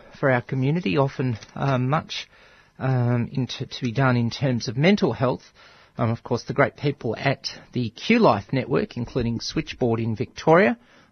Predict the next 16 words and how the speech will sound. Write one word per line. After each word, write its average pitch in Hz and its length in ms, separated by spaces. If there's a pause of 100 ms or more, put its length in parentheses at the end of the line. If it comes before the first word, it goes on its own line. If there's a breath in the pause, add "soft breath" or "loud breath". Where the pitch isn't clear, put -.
along 120 260
with 117 160
similar 165 340
services 120 580
around 123 320
the 123 60
country, 220 420 (460 soft breath)
um, 160 340
offer 185 240
healing, 220 500
but 214 200 (280 loud breath)
mental 277 280
health, 202 260
a 147 60
big 175 180
issue 185 400